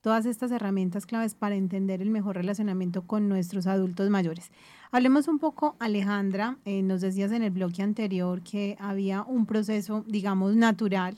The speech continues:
¿cierto?, de, del curso de vida, que es el envejecimiento, que puede ser patológico, que puede ser un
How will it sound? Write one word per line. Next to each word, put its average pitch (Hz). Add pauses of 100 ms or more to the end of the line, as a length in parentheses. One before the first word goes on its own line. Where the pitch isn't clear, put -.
¿cierto?, 214
de, 185
del 180
curso 226
de 220
vida, 190
que 220
es 208
el 214
envejecimiento, 180
que 208
puede 180
ser 185
patológico, 190
que 190
puede 180
ser 196
un 202